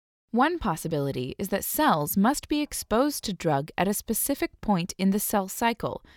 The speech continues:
to allow integration of decitabine into viral D N A. Another is that some virions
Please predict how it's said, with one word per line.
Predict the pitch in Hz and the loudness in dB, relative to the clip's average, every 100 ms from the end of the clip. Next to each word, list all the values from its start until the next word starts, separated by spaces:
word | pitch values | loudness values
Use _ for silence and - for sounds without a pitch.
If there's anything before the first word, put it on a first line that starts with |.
| _ - | _ 0
to | 247 | 4
allow | 240 226 214 214 | 4 6 6 4
integration | 214 220 208 240 277 - 147 | 0 -2 -2 -2 0 0 0
of | 151 165 | 0 -2
decitabine | 180 165 151 151 143 147 - | 0 2 2 0 -2 -2 0
into | 208 226 233 | 2 2 2
viral | 185 160 165 | 4 4 2
D | 160 151 | 0 -2
N | 143 | 0
A. | 156 151 113 - _ _ _ _ _ - | 0 -2 -6 -14 _ _ _ _ _ -4
Another | 214 254 349 147 139 - | 2 2 2 -2 -6 -4
is | 214 | -2
that | 240 | 0
some | 233 - 302 339 | -2 0 0 2
virions | 233 254 214 147 117 156 | 2 4 4 2 -2 -8